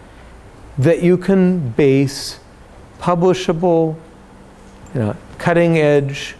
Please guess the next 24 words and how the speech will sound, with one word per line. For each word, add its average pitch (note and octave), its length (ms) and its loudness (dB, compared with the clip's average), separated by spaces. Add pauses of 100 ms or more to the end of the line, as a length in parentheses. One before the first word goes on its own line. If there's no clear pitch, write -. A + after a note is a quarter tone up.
(260)
research C3+ 760 0 (320)
on A#2+ 220 0
those A2+ 220 0
data. G#2 300 -4 (1120)
Um, C3+ 480 0 (420)
what E3+ 300 0
you F#3+ 120 4
will G3 180 4
find D3+ 680 0
is D3 480 0
that C#3 220 0
biodiversity D3+ 840 2
information D3 800 0
is A#2 140 0
often C3+ 680 0 (540)
converted D3 600 2
to A#2+ 100 -2
secondary A#2+ 680 0
information. G#2+ 680 -6 (300)
I'll B2+ 100 0
call C#3+ 220 0
it A#2+ 180 -4
dumbed B2+ 480 0
down, G#2 420 -4